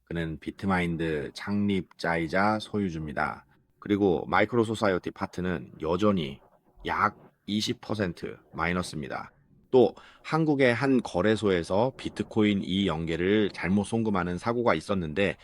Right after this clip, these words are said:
이 사례를 통해 송금 시 반드시 주소를 확인해야 한다는 점을 강조하고 싶습니다. 아, 송금할 때는 금액도 잘 확인해야 하고,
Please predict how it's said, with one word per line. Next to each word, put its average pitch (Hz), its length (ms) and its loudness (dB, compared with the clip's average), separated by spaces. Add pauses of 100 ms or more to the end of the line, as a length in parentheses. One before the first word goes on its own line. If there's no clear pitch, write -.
(280)
이 110 220 4
사례를 127 360 2
통해 104 380 -2
송금 123 360 0
시 123 340 0
반드시 117 720 0
주소를 92 460 0
확인해야 131 440 2
한다는 92 340 2
점을 90 420 0
강조하고 85 480 -2
싶습니다. 73 520 -4 (480)
아, 80 100 -2
송금할 113 420 2
때는 95 240 0
금액도 90 420 -4
잘 82 240 -4
확인해야 104 460 -2
하고, 92 440 0